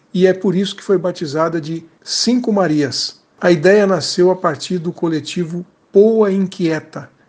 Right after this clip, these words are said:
pelo qual as futuras sócias, né, se uniram com um propósito comum.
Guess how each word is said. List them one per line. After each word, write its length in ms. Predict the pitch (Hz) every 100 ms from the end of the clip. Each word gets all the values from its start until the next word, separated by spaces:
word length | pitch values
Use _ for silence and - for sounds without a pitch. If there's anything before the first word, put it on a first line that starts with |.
| -
pelo 200 | 175 165
qual 340 | 185 190 190
as 160 | 156 -
futuras 540 | - 180 - 233 240
sócias, 520 | - 165 156 - 196
né, 180 | 156 180
se 340 | 185 - - 214
uniram 500 | 226 180 165 180 233 - _
com 200 | - 196
um 60 | 214
propósito 560 | 208 202 196 160 151 180
comum. 400 | 202 190 143